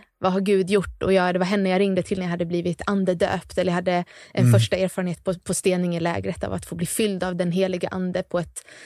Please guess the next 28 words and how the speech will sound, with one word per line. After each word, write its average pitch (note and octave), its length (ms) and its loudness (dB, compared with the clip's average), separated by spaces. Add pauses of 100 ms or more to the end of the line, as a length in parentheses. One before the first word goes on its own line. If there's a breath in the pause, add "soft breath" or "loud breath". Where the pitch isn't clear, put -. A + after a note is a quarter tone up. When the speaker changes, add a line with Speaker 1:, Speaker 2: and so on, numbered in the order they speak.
(580 loud breath)
Speaker 1:
på - 60 2
ett G3 100 2
sätt A3 180 4
jag G#3 80 8
aldrig G3+ 160 8
hade G3 160 6
erfarit F#3+ 360 4
tidigare, F#3+ 440 4
liksom. F#3 380 0
Och F#3+ 100 4
hon G#3 120 0
var G3+ 100 6
den G3 80 4
första - 380 0
jag F#3 80 2
sprang F#3 200 0
ner F3 120 0
till F#3+ 180 -4
stranden, F3 500 0
liksom, E3 240 -4
för F#3 100 0
att F3+ 80 0
ringa E3+ 200 0
upp - 200 -8
och F3 60 -6
berätta F3+ 380 -2
att F3+ 100 -10
jag, E3+ 220 0